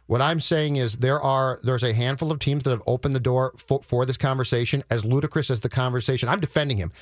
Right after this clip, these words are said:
As ludis-, as ludicrous as it seems, there's enough teams that have come out and floated things about the fact that, and they're either trying to, to have him purposely drop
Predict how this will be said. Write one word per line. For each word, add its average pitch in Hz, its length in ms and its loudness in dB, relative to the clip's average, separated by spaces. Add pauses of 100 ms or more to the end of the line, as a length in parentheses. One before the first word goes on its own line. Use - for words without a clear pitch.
(160)
As 117 140 0
ludis-, 180 320 0 (180)
as 123 180 0
ludicrous 202 420 2
as 151 160 0
it 123 120 -2
seems, 190 560 0 (500)
there's 156 260 2
enough 147 400 0
teams 180 380 0
that 143 100 0
have 127 180 -2
come 165 240 0
out 151 240 0
and 135 140 -2
floated 151 560 -2
things 143 260 0
about 127 300 0
the 120 80 -4
fact 123 340 0 (280)
that, 135 280 2
and 139 160 2
they're 143 200 0
either 147 300 2
trying 151 400 0
to, 139 400 0 (280)
to 151 160 2
have 160 240 2
him 160 120 0
purposely 247 420 2
drop 143 400 0